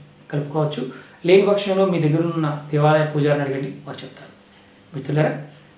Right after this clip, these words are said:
ఈ వీడియోలో మీకు ఏదైనా నాకు తెలిసినంత వరకు, అంటే నా మనసుకి మీతో మాట్లాడుతున్నంత టైంలో ఏదైతే స్ఫురణ వచ్చిందో, గుర్తుకు వచ్చిందో అది చెప్పడానికి ప్రయత్నం చేశాను.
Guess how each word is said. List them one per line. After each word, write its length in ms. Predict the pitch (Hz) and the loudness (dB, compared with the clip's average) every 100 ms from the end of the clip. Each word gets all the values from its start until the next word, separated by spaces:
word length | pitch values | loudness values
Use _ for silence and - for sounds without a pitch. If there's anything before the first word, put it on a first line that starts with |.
| - _ _ - | -20 _ _ 0
ఈ 60 | 156 | 2
వీడియోలో 600 | 170 190 175 143 - - | 6 6 6 2 -2 0
మీకు 400 | 151 147 127 - - - - | 0 0 -4 -6 -14 -20 -6
ఏదైనా 420 | 151 165 190 180 - - - _ _ _ _ _ _ - | 2 4 4 2 -4 -14 -20 _ _ _ _ _ _ -4
నాకు 380 | 139 156 - - | 0 2 2 0
తెలిసినంత 360 | 170 156 147 | -2 0 0
వరకు, 340 | 143 - 180 - - - | 0 0 -4 -10 -14 -8
అంటే 420 | 147 151 151 - 156 | -2 0 -2 -8 0
నా 200 | 151 165 | 2 4
మనసుకి 380 | 165 190 190 - - - - 156 | 2 -2 -6 -10 -18 -20 -6 -2
మీతో 300 | 170 185 160 | 2 2 4
మాట్లాడుతున్నంత 800 | 151 - 156 147 143 139 - - - - - - | 2 2 0 2 0 -2 -6 -14 -20 -20 -18 -2
టైంలో 380 | 147 156 147 151 | 2 2 0 -2
ఏదైతే 300 | 147 165 160 | 0 2 0
స్ఫురణ 300 | 147 160 170 | -2 -2 0
వచ్చిందో, 360 | 156 143 151 143 | 2 0 0 -2
గుర్తుకు 300 | - 147 143 | -4 -4 -4
వచ్చిందో 400 | - - - - - | -6 -8 -12 -12 -6
అది 160 | 143 | -6
చెప్పడానికి 260 | 135 151 147 | -2 0 0
ప్రయత్నం 260 | 135 147 151 | -2 -2 -2
చేశాను. 340 | 147 165 | 0 -2